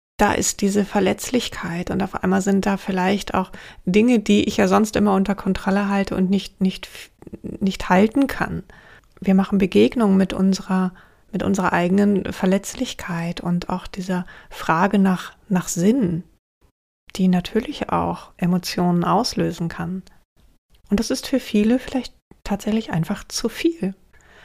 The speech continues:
Und wir leben ja nun mal in einer Gesellschaft, in der es viel leichter ist, beschäftigt zu sein, als still zu werden. Aber die Stille bringt halt das an die Oberfläche, was verborgen ist.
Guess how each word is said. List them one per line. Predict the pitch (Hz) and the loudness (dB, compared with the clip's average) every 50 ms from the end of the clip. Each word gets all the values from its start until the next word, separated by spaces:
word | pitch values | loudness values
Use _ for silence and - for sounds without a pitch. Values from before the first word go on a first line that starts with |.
| - - - _ _ - | -20 -20 -20 _ _ -2
Und | 196 180 - | 0 4 6
wir | 208 220 | 8 8
leben | 214 208 226 254 277 311 | 10 10 8 8 8 6
ja | 311 302 | 6 4
nun | 285 294 285 | 4 2 0
mal | 285 277 269 | 0 0 0
in | 269 - | 0 0
einer | - 202 202 202 | 0 0 2 2
Gesellschaft, | 190 190 180 196 190 202 214 208 - 233 214 - - 208 | 0 0 2 2 2 2 2 0 -2 -4 -6 -6 -6 -6
in | 190 190 | -4 -2
der | 196 196 | -2 -2
es | 196 190 - | -2 -4 -4
viel | - - 202 202 190 | -2 -2 0 2 2
leichter | 180 170 175 185 190 - - - 175 170 | 2 2 2 0 0 -2 -2 -4 -2 -2
ist, | 175 175 - - - - - | -2 -4 -6 -8 -12 -12 -6
beschäftigt | 185 165 - - - 190 180 - - - 175 160 - - - | -4 -4 -2 0 0 -2 -2 -2 -2 -2 -2 -2 -2 -6 -10
zu | - - | -10 -10
sein, | 151 151 - - 147 143 160 170 156 - - - | -10 -10 -10 -10 -8 -8 -8 -10 -12 -14 -16 -10
als | - 165 156 151 - - | -8 -6 -6 -4 -4 -4
still | - - 175 165 160 156 | -4 -2 -2 -2 -2 -4
zu | - - - 160 | -6 -8 -12 -12
werden. | 160 156 156 156 - - 185 165 - _ _ _ _ _ _ _ _ - - - - _ _ _ _ _ _ - - - - - | -12 -10 -12 -12 -12 -12 -14 -14 -16 _ _ _ _ _ _ _ _ -20 -20 -20 -20 _ _ _ _ _ _ -20 -20 -20 -16 -8
Aber | - 180 180 | -4 -2 -2
die | 175 175 | -2 -2
Stille | - - - - 202 220 226 254 285 330 339 - - - _ - - - | -4 -2 0 2 4 6 6 6 6 4 0 -4 -14 -20 _ -20 -14 -8
bringt | - 220 214 226 - | -4 -2 -2 -2 0
halt | - 220 214 - | -2 -2 0 0
das | 202 202 - | 0 -2 -2
an | - - 196 | -2 0 0
die | 196 202 | 0 0
Oberfläche, | - - 190 202 208 208 - - 214 208 202 - - 208 202 196 - - - _ _ _ _ _ _ _ - - 180 - | 0 0 2 2 2 0 0 0 -2 -2 -2 -2 -4 -4 -4 -4 -4 -8 -12 _ _ _ _ _ _ _ -18 -18 -12 -6
was | - 185 185 185 185 190 - - - - - - - - - _ _ _ _ _ _ - | -4 -4 -2 -2 -4 -6 -8 -10 -10 -10 -10 -10 -12 -14 -20 _ _ _ _ _ _ -20
verborgen | - - - 208 214 240 277 302 - - 180 | -8 -4 -2 0 2 2 2 2 0 -2 -4
ist. | 180 185 - - - - | -6 -6 -8 -10 -12 -14